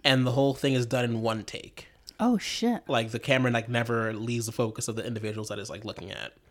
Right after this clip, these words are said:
Speaker 2: That's cool.
Speaker 1: Um, and it feels, like, really quick. It's, like, like, forty-five minutes.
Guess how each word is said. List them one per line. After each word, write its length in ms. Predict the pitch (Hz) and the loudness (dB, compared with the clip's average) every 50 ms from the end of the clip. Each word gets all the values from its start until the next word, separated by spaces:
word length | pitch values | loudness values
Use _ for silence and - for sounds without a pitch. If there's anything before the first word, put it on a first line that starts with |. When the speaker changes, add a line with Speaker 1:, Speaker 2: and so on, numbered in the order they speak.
| - - | -16 -10
Speaker 2:
That's 220 | - 220 262 - - | -6 -6 -6 -6 -6
cool. 320 | - - 185 190 233 254 _ - | -6 -4 -4 -2 -4 -6 _ 0
Speaker 1:
Um, 680 | 131 120 113 113 113 113 113 107 107 107 104 110 117 - _ _ _ _ - | 2 2 4 2 2 0 -2 -4 -4 -6 -8 -10 -12 -14 _ _ _ _ -2
and 640 | - 131 131 127 127 123 123 120 117 117 113 107 - - - - - _ _ _ _ _ - | 0 2 2 2 2 2 2 2 2 0 0 -2 -4 -8 -8 -12 -16 _ _ _ _ _ -14
it 180 | - 127 135 | -10 -10 -2
feels, 220 | - - 165 147 135 | 2 4 6 6 6
like, 60 | 139 123 117 123 | 4 0 2 4
really 180 | 156 170 170 | 6 6 6
quick. 340 | 165 - - 170 160 160 - | 6 6 6 6 6 4 2
It's, 140 | 147 139 - | -2 -2 -2
like, 120 | 143 123 | -2 -2
like, 220 | - 123 120 - - | -2 -2 -4 -4 -10
forty-five 580 | - - 170 165 160 156 156 156 151 151 143 | -8 -2 0 0 0 0 2 2 2 2 2
minutes. 480 | 143 147 147 143 139 135 - - - - | 0 0 0 0 0 0 2 0 0 0